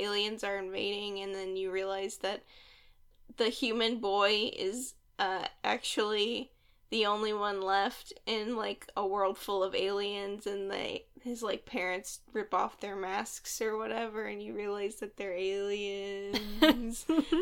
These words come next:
Speaker 1: Ah.
Speaker 2: It's a twist.
Speaker 1: This is just, like, an R-rated Goosebumps <laughs> film.
Speaker 2: It really is.
Speaker 1: It sucks. <laughs> No, R L Stein did a better job writing Goosebumps than these people did writing this <laughs> movie.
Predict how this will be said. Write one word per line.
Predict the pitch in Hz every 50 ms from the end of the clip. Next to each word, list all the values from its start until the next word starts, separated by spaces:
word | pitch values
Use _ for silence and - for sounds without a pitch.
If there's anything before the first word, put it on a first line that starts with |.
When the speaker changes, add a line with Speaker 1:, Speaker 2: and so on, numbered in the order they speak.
| 392 - - 208
Speaker 1:
Ah. | 208 208 226 254 277 294 285 285 294 294 294 294 294 302 294 277 254 226 269 311 679 571 - 640 622 587 - -
Speaker 2:
It's | 453 -
a | 285
twist. | 302 320 339 339 359 392 403 392 392 403 392 381 381 370 - - - - - - - -
Speaker 1:
This | - 233 233 -
is | 269 349 330 -
just, | 392 359 370 - - - - -
like, | 214 220 226 233 233
an | 262 240 240
R-rated | - - 190 185 190 196 196 185 247 208 - 233
Goosebumps | - - - - - - - 311 - - - - -
<laughs> | - - 392 285
film. | 269 370 359 285 - - - - - - - - -
Speaker 2:
It | - 311 233
really | 254 254 277 339 415 494 440 440 -
is. | 247 240 269 320 339 330 285 240 190 - - - - - - - - - 427 508 480 466 453 440 415 392 339 - -
Speaker 1:
It | 330 311 294
sucks. | - - - - 311 277 285 277 269 - - - - - -
<laughs> | 762 - 988 1077 1077 - 1077 1077 - - - - - - 554 622 659 453 415 - - - - - - - - - - - - - - - 440 453 494 508 - - - - - - -
No, | - 285 269 254 240
R | - - 320 330 403
L | 415 415 403
Stein | - - - 302 262 269 277 277 269 247 -
did | 220 220 208
a | 202 220
better | - 233 202 202 220 214
job | 240 247 220 214 214 202
writing | 220 196 196 190 185 190 214
Goosebumps | - 190 185 185 226 - - - 196 196 196 226 - -
than | - 240 240
these | 233 240 240 247
people | - - 285 262 226 240 233 220
did | 220 214 202 208 -
writing | - - - - - 107 - -
this | - - - -
<laughs> | 349 370 - -
movie. | - - 320 523 480 240 453